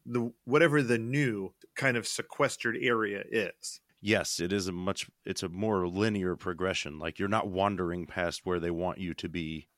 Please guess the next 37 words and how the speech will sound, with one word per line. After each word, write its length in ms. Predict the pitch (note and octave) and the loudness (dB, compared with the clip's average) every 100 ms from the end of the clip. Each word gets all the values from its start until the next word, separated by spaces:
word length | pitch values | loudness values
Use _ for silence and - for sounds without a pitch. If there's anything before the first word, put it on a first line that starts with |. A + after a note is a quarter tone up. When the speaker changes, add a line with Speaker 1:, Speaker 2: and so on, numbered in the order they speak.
| - | -10
Speaker 1:
Yes. 500 | B2 G2+ - - - _ _ | -8 -8 -8 -12 -14 _ _
Speaker 2:
at 120 | F#2+ - | -6 -2
any 220 | G#2 F2 | -2 -2
time. 260 | - C2+ - _ _ | -4 -8 -8 _ _
Speaker 1:
And, 220 | D#3+ E3 | 4 4
uh, 120 | A#2 C#3 - | 2 -2 -2
you 140 | D#3 D#3 | 0 4
know, 200 | C#3 C3+ | 6 4
you 180 | B2+ | 0
can't 420 | C3 - G3 F3 B2+ | -2 2 2 2 0
because 360 | B2 A#2+ A2 | -2 0 0
there 180 | A2 A2+ | 0 2
is 280 | A2+ G2+ - | 2 2 0
lava 580 | A#2+ F3 F#3 G2+ F2 - G#2+ | 2 4 4 0 -6 -8 -2
blocking 460 | A2 A2 G#2 G2 | 0 0 -4 -8
the 100 | F#2+ | -8
path 340 | F2 F#2+ F2 - - | -4 -4 -4 -6 -12
in 140 | G2+ | -10
many 200 | G2+ G2 | -8 -10
places. 580 | F#2+ F#2+ F#2+ - - - _ _ | -10 -10 -10 -12 -12 -16 _ _
And 100 | - | -2
Speaker 2:
Yeah. 180 | G2+ F2 | 2 4
Speaker 1:
that 80 | E2 | 4
lava 340 | C#3 D3+ D3 | 4 6 6
will 140 | C3 B2 | 6 4
not 200 | B2+ A2 | 0 2
go 180 | A2+ A#2 | 6 6
away 360 | A2+ C#3 A#2 | 6 4 4
until 220 | A2 - | 2 -2
you 100 | G#2+ | -2
have 80 | G#2 | -2
defeated 440 | G2 - B2 G#2 G2+ | -6 -6 -4 -4 -4
the 100 | G#2 | -6
correct 380 | - A2 F#2+ | -4 -4 -4
number 340 | A2 G2 F#2 F#2+ | -8 -8 -8 -8
of 140 | F2+ | -10
Metroids. 720 | F#2+ A2 - F#2+ - - - | -6 -6 -4 -8 -12 -16 -20